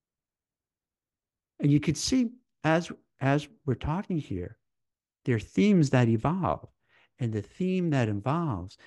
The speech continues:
is that you're taking control of your life. You're taking action. You're not letting things happen to you. You're moving forward. You're pushing forward.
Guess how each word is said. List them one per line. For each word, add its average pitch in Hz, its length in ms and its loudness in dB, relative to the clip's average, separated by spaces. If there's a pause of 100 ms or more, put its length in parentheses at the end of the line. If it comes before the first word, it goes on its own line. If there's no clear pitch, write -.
(140)
is 123 200 -6
that 117 200 -4 (300)
you're 160 300 2
taking 120 800 -4 (540)
control 127 540 2
of 143 80 0
your 127 160 0
life. 98 420 -4 (800)
You're 113 140 -2
taking 135 480 -2
action. 104 680 -6 (360)
You're 127 120 -2
not 151 200 2
letting 151 220 0
things 131 240 -4
happen 143 440 -4
to - 120 -6
you. 92 260 -2 (300)
You're 113 200 0 (220)
moving 135 400 2
forward. 123 640 -4 (100)
You're 113 120 -4
pushing 143 540 -2
forward. 131 500 0